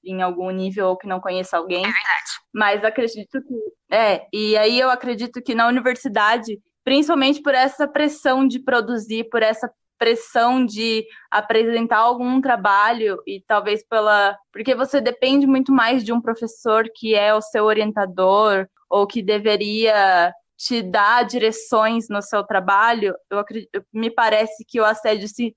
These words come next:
Speaker 1: intensifica, porque você depende muito mais dele. Eles têm essa liberdade de agir como eles bem querem.
Speaker 2: Eu acho que a questão não é nem liberdade, é poder.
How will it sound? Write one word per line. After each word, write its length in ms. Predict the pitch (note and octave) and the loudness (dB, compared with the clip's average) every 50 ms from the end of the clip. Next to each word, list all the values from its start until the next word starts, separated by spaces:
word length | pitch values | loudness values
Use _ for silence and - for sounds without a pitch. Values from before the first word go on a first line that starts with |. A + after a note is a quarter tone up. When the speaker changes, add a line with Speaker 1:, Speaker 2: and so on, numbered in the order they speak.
| _ _ | _ _
Speaker 1:
intensifica, 920 | - A#3+ A#3+ A#3+ A#3+ A3+ A3+ - - A3 - - B3 A3+ - - F3+ E3+ E3+ _ - | -2 -2 -2 -2 -2 -4 -4 -6 -10 -14 -12 -12 -12 -12 -10 -12 -14 -14 -12 _ -4
porque 260 | G3 G3 F#3+ A3 F#3+ | -4 -4 -2 -4 -4
você 300 | F3 F#3+ G#3 - - G3 | -4 -4 -6 -6 -6 -6
depende 420 | F#3+ G#3 - G#3+ G#3+ A3+ A3 A3 | -6 -6 -6 -4 -4 -4 -2 -2
muito 300 | A3 G#3+ G#3 G#3+ G#3 A3+ | -4 -4 -4 -6 -4 -2
mais 380 | A3 A3+ G#3+ G#3+ G3+ F#3+ F#3 F#3 - - | 0 0 0 0 0 -4 -6 -8 -10 -10
dele. 240 | E3+ D#3 D3+ D3+ D#3 - - _ _ _ _ _ - | -10 -8 -10 -12 -16 -20 -20 _ _ _ _ _ 0
Eles 580 | G3 G3 F#3 F#3+ G3 F#3 - - - - _ _ _ _ | 0 2 2 0 -2 -4 -6 -10 -16 -18 _ _ _ _
têm 280 | - A3+ G#3 G#3 G#3+ G#3+ | -2 0 0 2 2 2
essa 480 | G#3 G#3 G#3 - A#3+ A3 G#3+ G#3 G#3 G#3 | 2 0 0 0 2 2 4 4 2 2
liberdade 880 | G#3 A3 G#3+ A3+ A#3 A3+ G#3 G#3+ G#3+ G3+ G#3 A3+ A3 C4 C#4+ C#4+ C#4+ - - - _ _ - | 0 0 0 0 0 0 0 2 2 2 2 2 0 0 -2 -2 -2 -4 -10 -18 _ _ -6
de 140 | - D#4+ F4+ | -2 0 2
agir 640 | F#4 F#4 F#4 D4+ C4+ C#4 C4+ C#4 C#4+ C#4+ D4+ D#4 D4+ | 2 2 2 0 0 0 2 2 4 4 2 2 2
como 200 | D#4 D#4+ D4 D4 | 2 2 2 4
eles 180 | C#4+ C#4 C#4+ C#4 D4 | 4 2 0 -2 -4
bem 480 | A3 G#3 G3 B3 B3 A#3+ A#3+ A#3+ A#3+ | -6 -4 -2 0 0 0 0 -2 -4
querem. 600 | - - D4 D4 D4+ C4 A3 G3+ G3 F#3+ F3+ F3+ F3+ - - - - - - - - | -2 0 2 2 4 4 2 2 0 -4 -6 -8 -12 -16 -20 -20 -20 -20 -20 -20 -8
Speaker 2:
Eu 100 | - G3+ | -4 -2
acho 200 | F#3+ F#3+ - - | 0 0 -2 -2
que 80 | - G3+ | -2 -2
a 20 | |
questão 320 | F#3+ - G3+ - - G3 G3 | -2 -2 -4 -2 -2 -2 0
não 80 | G3 | 0
é 40 | F#3+ | 0
nem 200 | G3 G#3 G#3+ G#3+ | 0 2 2 2
liberdade, 640 | A3 G#3+ F#3+ A3 G#3+ G#3 F#3 F3+ E3 F3 F3+ F#3+ F#3+ | 2 2 2 0 0 0 0 0 0 0 0 0 -2
é 40 | F3+ | -4
poder. 580 | - - F#3+ F#3 F#3 E3 F3 F3+ F3+ F#3 F#3 | -2 0 0 0 2 2 2 2 2 2 0